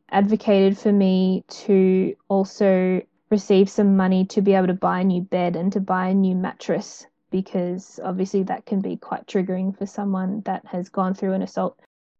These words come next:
which was fantastic. And, and I, I was just, it sounds so silly, but just getting a new bed, I was just over the moon with,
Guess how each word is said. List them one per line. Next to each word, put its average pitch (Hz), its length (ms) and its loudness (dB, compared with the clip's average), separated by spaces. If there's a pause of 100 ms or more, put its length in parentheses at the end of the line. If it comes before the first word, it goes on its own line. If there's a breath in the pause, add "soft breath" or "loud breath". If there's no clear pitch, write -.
(120)
which 262 180 6
was 302 120 4
fantastic. 226 760 4
And, 208 500 2 (100)
and 202 160 0
I, 190 680 0 (120)
I 190 180 -2
was 196 320 -2 (180)
just, - 580 -8 (180)
it 196 200 0
sounds 202 380 2
so 196 200 2
silly, 190 400 2
but - 240 -8
just - 400 -6 (800 soft breath)
getting 214 340 8
a - 20 8
new 196 220 8
bed, 185 360 2
I 180 180 -2
was 175 220 -4
just - 460 -10 (220)
over 180 260 2
the 190 100 2
moon 190 360 0
with, 202 360 -6